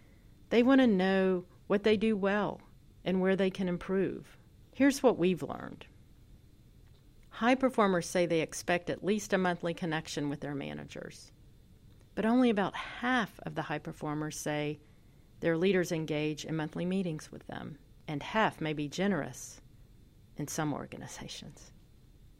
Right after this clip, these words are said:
As most of us have experienced, leaders rely on mid-year and annual performance reviews. High performers tell us when this occurs,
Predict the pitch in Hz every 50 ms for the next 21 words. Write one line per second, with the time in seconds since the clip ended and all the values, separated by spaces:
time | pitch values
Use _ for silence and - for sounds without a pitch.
0 | - - - 175 180 165 - - 175 196 226 247 233 - 240 208 175 185 175 170
1 | - 175 151 156 147 - - - - 160 156 147 139 135 127 - - - - -
2 | - - - - - - - - - - - - - - - - - 175 196 208
3 | 214 202 - - 180 175 165 165 160 165 160 160 160 160 160 165 165 160 156 165
4 | 170 165 160 160 - - 165 165 170 165 - - 165 - 185 175 170 156 - -
5 | - - 156 143 143 127 - - - 147 - - - - - - - - - -
6 | - - - - - - - - - - - - - 190 190 190 190 170 - 160
7 | 151 147 151 147 143 - - 156 139 139 143 135 131 147 - - - 139 139 135
8 | 180 175 - - - - - - - - - - - - -